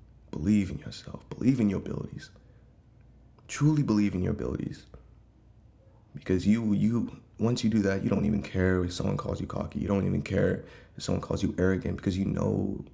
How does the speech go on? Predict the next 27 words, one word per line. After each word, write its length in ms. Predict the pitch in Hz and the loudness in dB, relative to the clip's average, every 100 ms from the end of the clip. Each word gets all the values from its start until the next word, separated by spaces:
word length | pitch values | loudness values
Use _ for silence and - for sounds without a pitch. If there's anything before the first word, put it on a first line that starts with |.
| - | -12
your 160 | - 92 | 0 0
abilities, 520 | 90 92 92 98 95 | 2 0 2 0 0
you 80 | 92 | 0
know 100 | 95 | 0
what 220 | 90 85 | 0 -2
you're 140 | - 95 | -4 -6
capable 580 | - - 214 - - - | -4 -6 -6 -6 -6 -6
of 140 | - | -2
doing. 400 | 95 98 - - - - - - - - - | 0 0 -4 -8 -18 -20 -20 -20 -20 -20 -2
And 80 | 113 | 0
if 100 | 123 | 2
someone 240 | 127 156 | 2 2
calls 320 | 147 143 143 135 | 2 0 2 2
you 60 | |
cocky, 400 | 131 120 131 123 | 0 0 0 0
if 60 | 110 | 0
someone 220 | 120 127 | 0 2
calls 200 | - 120 | 2 2
you 80 | 113 | 4
arrogant, 460 | 107 107 104 104 - - - - - - - - - - - | 4 4 2 0 -6 -20 -20 -20 -20 -20 -20 -20 -20 -20 -4
it's 140 | 110 | 2
okay. 280 | 117 95 90 - - - - - - | 4 2 -2 -6 -20 -20 -20 -20 2
Don't 180 | 98 127 | 4 4
get 140 | 135 | 4
mad 220 | 101 87 | 4 2
at 100 | 82 | 2
them. 220 | 78 90 | 0 -2